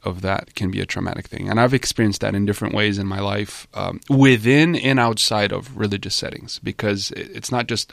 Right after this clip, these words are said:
outsiders coming in and mocking you for whatever religion, but from within. Um, people forcing you to express or to say or to be in a particular way.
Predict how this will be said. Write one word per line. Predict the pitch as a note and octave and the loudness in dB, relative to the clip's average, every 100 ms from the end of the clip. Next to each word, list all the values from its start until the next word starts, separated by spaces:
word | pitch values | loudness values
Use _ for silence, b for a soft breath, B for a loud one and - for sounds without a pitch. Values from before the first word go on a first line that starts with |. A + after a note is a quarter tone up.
| - | 0
outsiders | G#2 G2+ - A2+ A2 G#2+ - | 2 2 0 2 2 0 -6
coming | G2+ G2+ | -6 -4
in | G2+ G2 | -4 -4
and | G2 | -2
mocking | G2 G2 - G#2 | 0 0 0 -6
you | G#2 G2+ | -6 -6
for | - G#2 | -8 -8
whatever | G#2+ G#2 G2 | -4 -4 -6
religion, | G2+ G#2 F#2+ G2 | -8 -8 -8 -10
but | F#2 | -10
from | G#2+ G2+ | -6 -4
within. | G2 A#2 E3+ - _ - | -4 -6 -8 -10 _ -6
Um, | F#2+ | -4
people | G#2 A#2 A2 | -4 -4 -4
forcing | - - B2+ C3+ - - A#2 | -6 2 6 6 6 4 2
you | G#2+ G#2 G2 | 2 2 0
to | - G#2 | -2 -4
express | G2+ - - A2 G2+ - - | -2 -4 -2 0 0 0 -2
or | - | -6
to | - | -6
say | - - A2 G#2 G2 | -4 -2 0 0 -2
or | G#2 G2 | -6 -6
to | - | -6
be | G2+ - G#2+ A2 | -6 -2 0 2
in | G#2 | 2
a | G2 | -2
particular | - G2+ G2 - - | -4 -6 -8 -8 -8
way. | - - - | -6 -6 -8